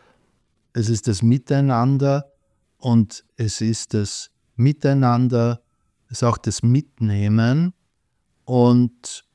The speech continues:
insofern müssen wir wirklich dran arbeiten, auch Klüfte zu,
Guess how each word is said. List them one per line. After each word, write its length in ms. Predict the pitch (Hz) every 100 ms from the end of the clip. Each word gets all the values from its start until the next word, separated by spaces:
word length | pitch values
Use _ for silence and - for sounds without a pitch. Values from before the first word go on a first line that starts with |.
| _
insofern 800 | 120 117 127 - 117 113 113 113 - _ _ _ _ _ _ _ _ _ _ _ -
müssen 480 | 117 120 - 127 120
wir 180 | 120
wirklich 320 | 110 - 139 -
dran 280 | 117 117
arbeiten, 720 | 120 104 113 117 120 - 117
auch 480 | 120 113 113 - - _ _ _
Klüfte 720 | - 123 135 - - 120 117 110 _ _ _ _ _ _ _ _ -
zu, 440 | - 127 113 110